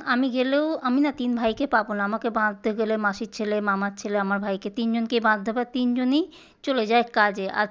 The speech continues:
তিনজন থাকে তিন দিকে, তিন মাথায়। সেই জন্য একবেলাই তো যেতে পারবো। এদিকে ননদরা আসে, রান্নাবান্না থাকে, যা আজকে রান্না করেছে, কিন্তু আমার হাতে যেহেতু ব্যথা, ওই রান্নাবান্না সবই করেছে, একটু হেল্প করেছি।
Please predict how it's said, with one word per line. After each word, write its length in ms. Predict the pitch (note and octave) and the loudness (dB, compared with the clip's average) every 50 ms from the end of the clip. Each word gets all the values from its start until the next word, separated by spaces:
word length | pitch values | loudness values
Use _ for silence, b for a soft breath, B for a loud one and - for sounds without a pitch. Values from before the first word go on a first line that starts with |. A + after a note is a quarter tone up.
| - | -2
তিনজন 380 | - C4+ C#4 C#4 C4+ C4+ C#4+ C#4 | -2 0 2 2 4 4 2 2
থাকে 300 | C4 D4+ C4+ B3+ C#4+ C4+ | 0 -2 -4 -2 -4 -6
তিন 360 | C4+ - - C#4 C4+ B3 A3+ | -6 -4 -2 0 0 0 0
দিকে, 320 | G#3 A3 - - G3+ F#3 F#3 | -2 -6 -8 -8 -10 -10 -8
তিন 260 | - - B3+ A#3+ A3 | -6 -4 -4 -4 -2
মাথায়। 400 | G#3 G3 F#3+ - G#3 F3+ F3 - - B B B B B B B | -2 -4 -4 -4 -6 -6 -6 -6 -10 B B B B B B B
সেই 220 | B - C4+ C4+ A#3 | B 0 0 0 0
জন্য 240 | C4 C4+ C4+ C4+ | 0 0 0 0
একবেলাই 760 | C4+ C#4 - - A3+ G#3+ G#3 G3+ G#3 A3+ A3+ A3+ A#3+ B3+ C4+ C4 | 0 0 0 2 2 2 2 2 4 4 4 6 6 4 2 2
তো 140 | B3+ - C#4+ | 0 -2 -2
যেতে 260 | A#3 A#3+ A3 A3+ A3+ | -2 -2 -2 -2 0
পারবো। 360 | A3 A#3+ A3+ A3+ A3+ B3+ B3+ | 2 4 4 4 2 2 0
এদিকে 320 | B3 A3+ A#3+ G#3+ B3 B3 A#3+ | 0 0 -2 -2 -2 -2 0
ননদরা 520 | A#3 A#3 A3+ A3+ A3+ A3 - - A3+ A3 | 0 0 0 -2 -2 -2 0 2 2 2
আসে, 320 | A3 G#3 - A3+ A3 A3 B3+ B B B B B B | 2 2 -2 -4 -6 -6 -8 B B B B B B
রান্নাবান্না 580 | A#3 A3+ A3 G#3+ G#3+ G#3+ G#3 G#3+ G#3 G#3+ G#3+ | 2 2 2 2 0 -2 -2 -2 -2 -2 -6
থাকে, 340 | G#3 - - G#3 G3+ G3+ A3 | -6 -6 -6 -6 -6 -4 -6
যা 280 | G#3 G3 G#3+ G3 G3 G3+ | -2 0 2 4 6 4
আজকে 240 | G#3+ G#3+ - - C4 | 4 2 -2 -6 -4
রান্না 300 | B3 A#3 A3 G#3+ A3 A3+ | -4 -4 -2 -4 -4 -6
করেছে, 420 | A3 A3+ G#3 G#3 G3+ - G#3 A3 - - B B B B B B - | -6 -4 -6 -6 -6 -6 -6 -8 -8 -10 B B B B B B -10
কিন্তু 640 | - G#3+ G#3+ G#3 G3+ A3 G#3 G#3 G3+ G3+ F#3+ G3 - | -8 -6 -6 -6 -6 -6 -6 -4 -4 -6 -6 -8 -6
আমার 240 | A3 G#3+ G#3+ A3 G#3 | -4 -2 -2 -2 -2
হাতে 280 | G#3 A3 G#3+ G#3+ A3+ | -2 -2 -4 -4 -4
যেহেতু 320 | G#3 A3 G#3+ G#3 G#3 - A3+ | -4 -4 -4 -4 -4 -4 -2
ব্যথা, 360 | G3 G#3 G3 G3+ G3+ G#3+ G3+ | 0 2 0 0 0 0 0
ওই 200 | G3+ G3+ G#3+ A3+ | 0 0 0 0
রান্নাবান্না 480 | A3+ G#3 G3+ G3+ G3+ G3+ G3+ G#3 A3 A#3 | -2 -2 -2 -2 -4 -4 -4 -4 -4 -4
সবই 340 | - - G3+ G3 G3+ A#3 | -2 0 0 0 0 -2
করেছে, 300 | A#3 - G#3+ G3+ G3+ G#3 | -2 -2 -2 -2 -2 -4
একটু 180 | A3 G#3+ - C#4 | -6 -6 -4 -2
হেল্প 260 | B3 B3+ B3 B3+ B3 B3 | 0 0 0 0 -2 -2
করেছি। 380 | - C4 B3 B3 - - C#4 D#4+ | -2 -2 -2 -2 -4 -4 -6 -6